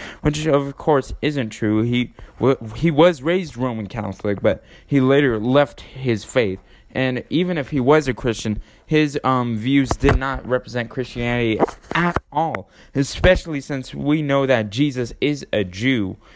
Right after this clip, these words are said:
um, by using, again, logic, but also just reading the accounts that are, that describe his life. But, n-, again, that's besides the point. And a, a lot of times Christians, uh,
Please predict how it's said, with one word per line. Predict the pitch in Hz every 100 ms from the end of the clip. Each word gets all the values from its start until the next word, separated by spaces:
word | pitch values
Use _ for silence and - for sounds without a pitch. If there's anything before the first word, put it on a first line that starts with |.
| - _ - 107
um, | 113 107 101 104 - _ _ - _ -
by | 113 107 98 98
using, | 117 - 131 139 117 110 95 -
again, | 107 113 131 107
logic, | 117 117 110 92 87 - -
but | 98 92 -
also | 113 107 107
just | 98 104 110
reading | 117 107 104 - -
the | 120
accounts | 104 123 104 95 -
that | 104 95 - _ _
are, | - 101 98 98 98 - - - _ _ _ _ -
that | 113 110
describe | 113 - 123 107
his | 110 110 104
life. | 131 107 98 -
But, | 139 - - - -
n-, | 151 -
again, | 160 156 185
that's | 165 160 -
besides | 143 - 139
the | -
point. | - 156 -
And | 147 139 107 - - _
a, | - - -
a |
lot | 185 220 294 226
of | 170
times | 143 127
Christians, | - 156 143 147 131 123
uh, | 110 117 107 95